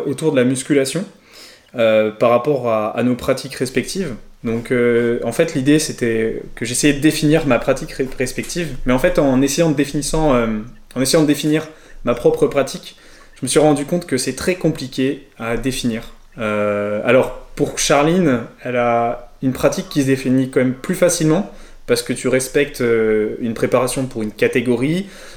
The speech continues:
pour un concours, et donc du coup, euh, c'est plus facile de te catégoriser. Mais, euh, mais je trouvais que, par exemple, pour mon approche personnelle,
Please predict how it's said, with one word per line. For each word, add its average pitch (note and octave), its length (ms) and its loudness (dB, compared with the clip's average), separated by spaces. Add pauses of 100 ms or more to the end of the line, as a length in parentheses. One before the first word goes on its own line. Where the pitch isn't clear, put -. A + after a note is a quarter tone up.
pour A#2 160 2
un A#2 80 2
concours, D#3+ 560 0
et A2+ 60 -10
donc A2+ 180 -4
du A2 100 -6
coup, C#3+ 240 4
euh, A2+ 160 6
c'est - 140 -8
plus C3 100 -10
facile C#3+ 280 -2
de A2+ 80 0
te - 80 -4
catégoriser. B2+ 640 -2 (1080)
Mais, B2+ 240 4
euh, A#2+ 260 6
mais B2 140 2
je - 60 -4
trouvais E3 240 2
que, - 40 -12
par C3 140 4
exemple, D#3 300 0
pour B2 140 0
mon C3 180 2
approche D#3 420 2
personnelle, D3 480 -2